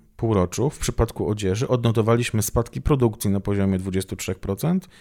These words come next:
Sądzimy, że w drugim półroczu ten spadek może osiągnąć nawet czterdzieści procent. A to już, jak mówi pani dyrektor,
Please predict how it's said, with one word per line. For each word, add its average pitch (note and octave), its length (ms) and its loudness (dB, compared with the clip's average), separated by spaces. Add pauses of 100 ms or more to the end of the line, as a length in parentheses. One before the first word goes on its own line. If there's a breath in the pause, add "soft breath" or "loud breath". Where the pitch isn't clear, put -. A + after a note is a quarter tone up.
(120 loud breath)
Sądzimy, B2+ 480 4
że A#2 100 2
w A2+ 60 0
drugim A#2 380 4
półroczu G2 420 0
ten G2 180 0
spadek G#2 480 0 (300 loud breath)
może C3 260 6
osiągnąć G#2 540 2
nawet A2+ 240 0
czterdzieści G2 560 -6
procent. - 520 -10
A - 100 -2
to C#3 200 2
już, D#3+ 280 0 (640 soft breath)
jak F2 160 -4
mówi F2+ 180 0
pani F#2 240 0
dyrektor, A2+ 500 0